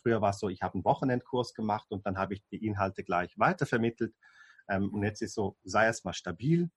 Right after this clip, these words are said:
trainier das, trainier das richtig gut, dass du es im Schlaf kannst. Ähm, und das hat, ähm, nochmal ganz neue Dimensionen für mich eröffnet. Und das ist so meine große Leidenschaft, ähm, auch durch, durch diese gewonnene Klarheit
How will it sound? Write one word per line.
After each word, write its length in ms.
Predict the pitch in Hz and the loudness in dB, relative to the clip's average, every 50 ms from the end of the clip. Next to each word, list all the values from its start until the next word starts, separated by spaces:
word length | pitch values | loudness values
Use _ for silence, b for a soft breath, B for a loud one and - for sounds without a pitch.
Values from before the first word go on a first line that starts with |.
| _ _ _ _ _ _ _ | _ _ _ _ _ _ _
trainier 400 | - - - 95 104 123 139 139 | -14 -4 0 2 4 4 4 4
das, 260 | - 127 127 127 - _ | 4 2 0 0 -2 _
trainier 300 | - 113 101 92 87 85 | -6 -4 -2 -2 -2 -4
das 200 | 87 - - - | -8 -10 -2 2
richtig 360 | 117 156 156 - 143 - - | 2 2 4 2 -2 -2 0
gut, 240 | - 120 123 - - | 0 -2 0 0 -2
dass 100 | 98 - | -8 -6
du 80 | - | -8
es 100 | - - | -10 -8
im 120 | - 107 - | -8 -8 -4
Schlaf 320 | - 110 113 123 - - | 2 4 4 2 2 -2
kannst. 420 | - 101 107 113 107 - - _ _ b b b b b b b b b - | 0 0 0 0 0 -6 -12 _ _ b b b b b b b b b -2
Ähm, 400 | 98 95 95 92 92 92 - - _ _ | 0 2 2 2 0 -2 -4 -10 _ _
und 460 | - 98 92 90 87 82 _ - - _ _ _ _ _ _ _ _ _ _ _ _ _ _ _ _ _ - - _ _ | -6 -4 -4 -4 -4 -6 _ -16 -20 _ _ _ _ _ _ _ _ _ _ _ _ _ _ _ _ _ -20 -20 _ _
das 260 | - 104 101 - - | -2 -2 -2 -2 2
hat, 220 | - 98 98 101 - | 0 0 0 2 0
ähm, 340 | 98 95 92 92 92 90 92 | 0 0 2 2 0 0 0
nochmal 240 | 92 - - 95 | -2 -2 -2 0
ganz 280 | - 90 98 104 - - | 2 2 2 2 0 0
neue 200 | 101 95 98 87 | 0 0 0 2
Dimensionen 560 | 90 98 95 95 92 85 90 87 92 101 98 | 2 2 4 4 2 2 2 4 4 4 2
für 120 | 98 - 92 | 2 0 -2
mich 180 | 87 85 - | -2 0 0
eröffnet. 480 | 87 - 82 82 - - 82 80 - - | 0 -2 -2 -4 -6 -8 -8 -8 -6 -6
Und 200 | 82 80 - - B B B B B B B | -8 -8 -10 -12 B B B B B B B
das 160 | - 101 - 107 | -4 -2 0 0
ist 100 | 98 - | 0 2
so 60 | 107 | 2
meine 320 | 95 95 95 110 117 113 | 4 6 6 6 6 4
große 320 | - 95 101 104 - - 98 | 4 4 2 2 2 2 2
Leidenschaft, 800 | 92 80 85 107 120 135 131 - - 117 117 - - _ - b b b b b b b b b b b b - | 4 6 6 6 4 4 2 4 4 4 2 2 -2 _ -20 b b b b b b b b b b b b -2
ähm, 440 | - 92 87 90 90 90 90 85 - _ _ _ _ _ _ _ _ _ _ _ - _ - - | 2 4 4 6 6 4 4 0 -4 _ _ _ _ _ _ _ _ _ _ _ -20 _ -4 2
auch 160 | 98 87 98 - | 4 4 4 2
durch, 160 | - 95 - _ - | -2 -10 -10 _ -2
durch 140 | - 95 - | -2 -2 2
diese 260 | - 107 90 104 95 | 2 2 4 4 4
gewonnene 480 | 104 87 87 90 98 101 95 90 87 | 4 6 6 8 8 8 8 6 6
Klarheit 760 | - - - 82 80 92 98 107 113 104 107 104 - - - | 2 2 4 6 6 6 8 6 4 4 4 0 -6 -16 -20